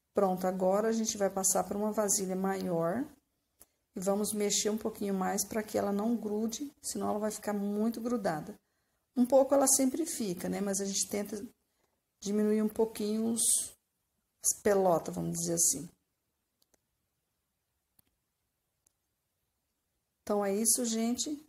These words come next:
Tá pronta a nossa pipoca, muito fácil, né? Muito rápida.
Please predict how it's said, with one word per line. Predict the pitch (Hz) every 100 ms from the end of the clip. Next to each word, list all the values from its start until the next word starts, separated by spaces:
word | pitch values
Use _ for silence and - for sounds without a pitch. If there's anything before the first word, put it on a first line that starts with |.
| _ -
Tá | 190
pronta | - 202 202 202
a |
nossa | 196 196
pipoca, | 185 190 - 185 190 190 196
muito | 190 196 220 - -
fácil, | 185 180 185 -
né? | 196 190
Muito | 185 185 208 202 196
rápida. | 175 175 175 180 196 196 240